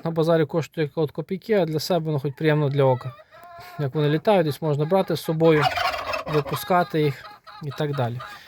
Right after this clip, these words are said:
Йдемо подивимося на інші голубя. Ці самі же голубятні. Так, яка ситуація тут?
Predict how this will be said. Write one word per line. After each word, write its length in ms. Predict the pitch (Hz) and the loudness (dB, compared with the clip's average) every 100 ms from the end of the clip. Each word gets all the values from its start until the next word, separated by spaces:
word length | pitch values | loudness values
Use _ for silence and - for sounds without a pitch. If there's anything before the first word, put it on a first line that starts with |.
| - - - | -16 -16 -4
Йдемо 180 | 190 190 | 2 2
подивимося 440 | 190 190 190 - | 4 4 2 2
на 120 | 180 185 | 0 2
інші 280 | 233 - | 0 0
голубя. 500 | 196 180 170 170 156 - - _ - - 415 427 - _ - 427 427 415 _ - | 0 0 4 4 4 -2 -18 _ -20 -16 -14 -16 -18 _ -20 -16 -14 -14 _ -10
Ці 180 | 175 | -6
самі 300 | 147 156 160 | -2 0 0
же 100 | 151 | 2
голубятні. 600 | 147 147 143 135 123 131 127 _ _ _ _ _ _ - - - - - - _ _ - | 0 -2 -2 -2 -4 -8 -14 _ _ _ _ _ _ -20 -20 -18 -20 -20 -20 _ _ 0
Так, 160 | 165 | 2
яка 240 | 131 - 190 | 2 -2 -2
ситуація 560 | 196 190 185 170 190 | 0 2 2 4 2
тут? 380 | 165 165 131 - | 2 2 0 -2